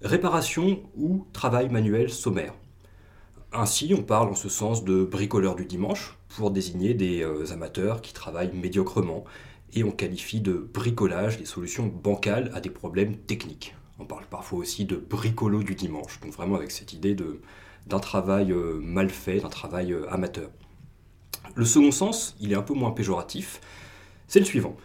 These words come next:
Je cite, « Un travail intellectuel improvisé à la méthode soumise aux circonstances. » Alors j'ai dit que c'était un peu moins péjoratif. On retrouve cette vision du bricolage dans un célèbre passage de « La pensée sauvage »,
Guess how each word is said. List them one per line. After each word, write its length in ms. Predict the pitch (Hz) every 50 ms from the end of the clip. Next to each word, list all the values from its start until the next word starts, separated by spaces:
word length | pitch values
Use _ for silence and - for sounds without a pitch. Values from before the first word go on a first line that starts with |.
| - - - - - - - - - -
Je 100 | 98 98
cite, « 420 | 95 - - 190 - - - - - - - -
Un 100 | - 117
travail 480 | 113 - - 156 151 143 120 98 92 87 -
intellectuel 720 | 117 113 - 98 95 92 - - - 95 82 78 78 - -
improvisé 680 | - 151 - - 127 101 98 95 82 87 - - - - - - - -
à 60 | -
la 120 | 92 87 85
méthode 320 | 92 90 - 123 131 127
soumise 500 | - - - 113 104 113 131 156 156 - 117 -
aux 80 | 120
circonstances. » 800 | 117 - - - - - 117 - - - 104 - - - - - - - - - - - -
Alors 140 | - 78 -
j'ai 100 | - -
dit 100 | 101 104
que 60 | -
c'était 460 | - - - - - 104 - - - -
un 120 | 147 151 151
peu 140 | 151 139
moins 180 | 123 113 113 120
péjoratif. 600 | 113 107 92 90 82 95 92 - - - - - - - - - - - - - - -
On 80 | 104 98
retrouve 260 | 143 147 - 180 -
cette 180 | - 151 120
vision 340 | 113 127 143 123 151 151 151
du 100 | 147 117
bricolage 640 | 101 104 113 107 120 110 123 147 170 175 - - -
dans 200 | - 104 98 107
un 60 | 98
célèbre 420 | - - - 117 123 - - - 101
passage 540 | - 98 92 - - 127 131 143 131 110
de « 300 | 104 98 110 127 - 127 -
La 120 | 101 98
pensée 280 | - - 123 117 - 139
sauvage », 560 | 120 - - 117 98 95 90 90 87 - -